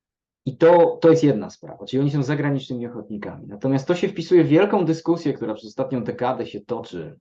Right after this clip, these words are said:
po, właściwie przez cały, po całym świecie, dotyczącą zagranicznych bojowników i zagranicznych terrorystycznych bojowników. Czyli zagraniczny bojownik to jest ktoś, kto jedzie walczyć na jakąś wojnę, czyli na razie jest tak samo jak ochotnik,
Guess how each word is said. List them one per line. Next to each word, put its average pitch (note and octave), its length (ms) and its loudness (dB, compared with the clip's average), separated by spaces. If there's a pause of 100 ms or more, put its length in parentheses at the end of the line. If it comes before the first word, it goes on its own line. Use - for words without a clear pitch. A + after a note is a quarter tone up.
(140)
po, F#2 180 -6
właściwie F#2 420 -8
przez - 160 -14
cały, G#2 240 0
po - 200 -8
całym D#3+ 220 -2
świecie, - 600 -2
dotyczącą A2+ 1040 0
zagranicznych A#2 840 -2
bojowników F#2+ 840 0 (460)
i G#2+ 80 -10
zagranicznych A#2 680 -4 (240)
terrorystycznych G#2+ 840 0
bojowników. E2 600 -16
Czyli - 200 -20
zagraniczny C3 480 -6
bojownik B2 520 -2
to A2 60 -14
jest G#2 120 -16
ktoś, - 520 -6 (520)
kto A#2+ 100 -6
jedzie B2 200 -2
walczyć B2+ 400 -4
na G2 280 -12
jakąś G2+ 300 -8
wojnę, F#2+ 300 -4
czyli G#2+ 160 -2
na A2 100 0
razie A#2+ 200 0
jest G#2 120 -2
tak - 140 -6
samo G2 480 -6
jak - 120 -12
ochotnik, C#3+ 600 -8